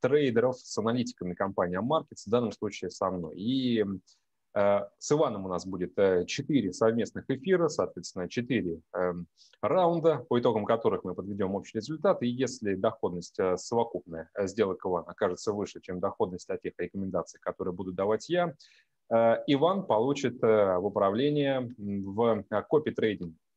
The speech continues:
компании Амаркетс пятьсот, э, долларов.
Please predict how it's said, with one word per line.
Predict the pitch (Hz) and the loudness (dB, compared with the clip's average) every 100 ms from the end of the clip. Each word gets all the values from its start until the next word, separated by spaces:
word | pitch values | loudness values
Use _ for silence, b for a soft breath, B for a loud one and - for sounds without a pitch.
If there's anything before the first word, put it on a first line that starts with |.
| _ | _
компании | - 104 101 92 92 | -2 0 2 0 0
Амаркетс | 117 156 151 - - | 0 -2 -2 -12 -10
пятьсот, | 92 - 110 110 - | -16 -2 0 0 0
э, | 95 95 - | -2 -2 -4
долларов. | 95 113 98 80 | -2 0 0 -2